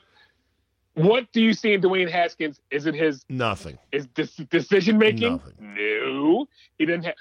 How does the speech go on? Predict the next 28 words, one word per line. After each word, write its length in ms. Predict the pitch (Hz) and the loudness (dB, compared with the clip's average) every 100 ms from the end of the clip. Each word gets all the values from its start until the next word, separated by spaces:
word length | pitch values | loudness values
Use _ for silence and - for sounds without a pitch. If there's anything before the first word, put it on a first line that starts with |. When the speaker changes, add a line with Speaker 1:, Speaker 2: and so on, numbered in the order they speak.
| - | 0
Speaker 1:
by 80 | 240 | 4
the 80 | |
way, 200 | 240 151 - - | 4 2 -6 -12
a 80 | |
quarterback 480 | 147 220 214 202 190 | -2 0 0 -2 -6
showing 280 | - 180 170 | -6 -6 -4
up, 80 | 170 | -6
like, 200 | 160 151 - | -4 -6 -4
thirty 180 | 156 160 | -2 -2
minutes 240 | 160 151 - | -4 -8 -8
before 180 | 147 135 | -6 -6
the 60 | |
game. 280 | 123 135 110 - | -6 -8 -8 -12
Speaker 2:
<laughs> 40 | - - | -12 -2
Speaker 1:
Also 300 | 175 185 165 | -2 0 -2
not 200 | 151 139 | -4 -4
a 60 | 131 | -6
good 180 | 131 113 | -6 -6
look. 220 | 101 - - - - - | -8 -10 -14 -20 -20 -6
Speaker 2:
That 200 | 127 143 | -2 2
was 160 | 165 139 | 2 2
a 60 | 135 | 2
bad 340 | 131 123 113 | 2 2 2
look, 320 | 101 95 - _ | 0 -4 -6 _
but 280 | 123 120 _ | 0 0 _
he, 220 | 110 147 - | -6 -6 -6
he's 200 | 123 160 | 0 0
growing. 460 | - 180 175 85 | 2 2 4 0